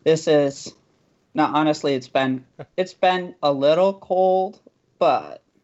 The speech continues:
Speaker 1: I've been talking to a bunch of friends down here who have never really been outside the state of Texas about what a real winter looks like, sending them screenshots of weather from everywhere, and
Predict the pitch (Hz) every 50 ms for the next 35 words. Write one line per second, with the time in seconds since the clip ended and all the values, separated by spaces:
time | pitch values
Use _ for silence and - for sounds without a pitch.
0 | _ _ _ _ _ _ _ _ _ _ _ _ _ _ _ _ _ _ _ _
1 | - - 156 160 160 - - 147 151 147 147 147 165 156 156 151 - 151 151 -
2 | 151 135 143 143 143 143 151 147 - - 143 139 139 143 - 143 139 139 139 -
3 | 135 135 139 143 139 135 131 131 139 135 135 139 135 123 131 131 127 131 127 131
4 | 131 123 123 120 135 135 - - 139 131 117 127 - - 135 127 127 123 - -
5 | 127 127 127 - - 117 - - - 123 117 135 123 113 110 117 120 117 113 117
6 | 117 113 123 127 131 131 135 135 135 135 131 135 135 139 139 156 139 131 123 131
7 | 135 131 - - - 135 135 135 135 131 - - 147 131 131 139 131 127 127 123
8 | 123 123 - - - 143 131 127 123 - 139 127 127 127 127 - 131 123 123 131
9 | 127 - 127 127 127 - - 131 127 127 120 - 139 131 131 139 131 127 131 123
10 | 120 120 117 113 - -